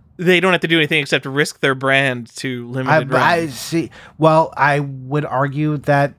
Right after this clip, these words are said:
Speaker 2: that's not gonna hurt their brand. They're gonna be like, "Look, everything sold out. Even those Mega Man sold out eventually when we sold them to Best Buy."
Speaker 1: This sounds fanciful.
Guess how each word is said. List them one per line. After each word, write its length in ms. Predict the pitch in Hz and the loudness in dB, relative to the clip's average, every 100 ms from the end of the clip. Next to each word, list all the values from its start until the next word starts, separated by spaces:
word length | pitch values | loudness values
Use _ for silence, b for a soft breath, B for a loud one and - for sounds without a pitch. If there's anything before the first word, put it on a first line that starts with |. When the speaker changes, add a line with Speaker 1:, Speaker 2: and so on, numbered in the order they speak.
| - | -2
Speaker 2:
that's 240 | 139 139 - | 0 0 0
not 160 | 143 | 0
gonna 140 | 156 147 | 0 -2
hurt 160 | 165 | -2
their 80 | 180 | -2
brand. 260 | 170 208 131 | 0 0 0
They're 80 | 123 | -2
gonna 100 | 131 | -2
be 100 | 143 | 0
like, 200 | 143 143 | 0 2
"Look, 220 | 233 - | 0 2
everything 420 | 135 160 175 175 | 0 0 2 0
sold 220 | - 180 | 0 2
out. 180 | 175 - | 2 2
Even 320 | 196 208 240 226 | 0 2 4 6
those 200 | 233 175 | 4 4
Mega 260 | 208 208 | 2 4
Man 260 | 143 120 123 | 4 2 0
sold 280 | - 147 139 | 0 0 4
out 140 | 139 | 2
eventually 440 | 131 131 131 107 101 | 4 0 0 -4 -8
when 160 | 117 | -8
we 100 | 117 | -8
sold 240 | 117 127 113 | -6 -8 -6
them 140 | 120 117 | -8 -8
to 60 | |
Best 240 | 113 107 - | -8 -10 -12
Buy." 220 | 78 80 b b b | -18 -20 b b b
Speaker 1:
This 160 | 139 131 | -14 -14
sounds 800 | - 143 131 123 117 - - - _ _ _ | -8 -6 -6 -6 -10 -14 -16 -20 _ _ _
fanciful. 920 | - 143 135 - 123 - 117 104 113 | -4 -4 -4 -10 -16 -14 -16 -16 -20